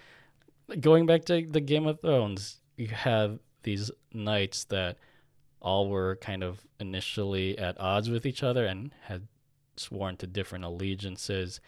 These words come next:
but now they're united under one cause to take down Oaken. Although we know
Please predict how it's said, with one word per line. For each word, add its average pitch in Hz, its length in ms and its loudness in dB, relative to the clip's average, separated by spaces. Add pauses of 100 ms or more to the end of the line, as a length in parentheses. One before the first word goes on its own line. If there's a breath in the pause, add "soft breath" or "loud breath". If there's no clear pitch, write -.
(300 soft breath)
but 95 240 -4
now 95 400 0
they're 90 400 -2
united 92 580 -6 (160)
under 90 280 -8
one 87 340 -8
cause 90 760 -4 (260)
to - 100 -20
take - 280 -10
down 87 280 -6
Oaken. 92 480 -6 (680 soft breath)
Although 90 360 -2
we 90 160 -4
know 95 440 -2